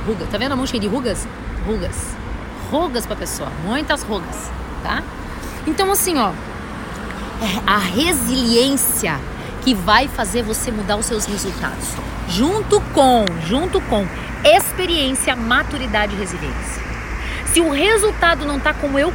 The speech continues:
quero, se a coisa não tá indo bem, qual que é a experiência que eu tenho? Como que eu vou pegar essa experiência e, e, e, e olhar pra ela e falar assim, ó, "Vou transformar isso num trampolim pra eu estar melhor."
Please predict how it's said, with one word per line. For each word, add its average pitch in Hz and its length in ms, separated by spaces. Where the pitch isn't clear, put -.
quero, 214 460
se 247 60
a 226 40
coisa 302 260
não 277 120
tá 254 100
indo 226 180
bem, 208 200
qual 359 160
que - 80
é 403 40
a - 20
experiência 294 440
que - 60
eu 240 140
tenho? 214 280
Como 415 180
que 427 80
eu 403 40
vou 339 100
pegar 277 200
essa 277 120
experiência 262 420
e, 294 140
e, 247 680
e, 233 60
e 254 40
olhar 247 240
pra 247 140
ela 233 120
e - 40
falar 220 120
assim, 240 140
ó, 190 140
"Vou 262 140
transformar 254 460
isso 226 360
num 233 160
trampolim 240 640
pra 226 120
eu 214 60
estar - 240
melhor." 180 440